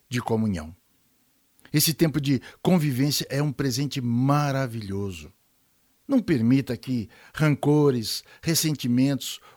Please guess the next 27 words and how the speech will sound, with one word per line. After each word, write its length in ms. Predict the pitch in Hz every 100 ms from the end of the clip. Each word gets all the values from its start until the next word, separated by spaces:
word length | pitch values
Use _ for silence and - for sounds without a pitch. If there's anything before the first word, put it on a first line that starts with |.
| _
comprometam 880 | 165 170 151 135 135 160 - 123 - -
o 60 | 131
seu 260 | - 151
afeto, 460 | 127 - 131 127 123
o 40 |
seu 160 | 113 143
relacionamento 760 | 123 127 - 123 113 120 127 -
com 160 | 131
quem 160 | 123 143
está 460 | 127 - 131 143 - -
à 80 | 151
sua 240 | - 156
volta. 440 | 131 131 127 107 101 _ _ _ _ _ _ _ _ - -
Depois 380 | 151 - 196 190
das 160 | 160 127
despedidas, 600 | 131 123 107 180 170 120
você 240 | 127 -
está 240 | 156 180
como 260 | 165 190 190
que 380 | 175 202 185 165 _ - -
livre 440 | 185 220 247 165 143
para 420 | 131 135 127 98 _ - -
decidir 600 | 143 226 - 139 131 107
permanecer 640 | 147 139 131 131 - 127
fiel 540 | 117 - 123 131 180 160
à 40 |
lembrança 760 | 123 113 127 170 254 - 254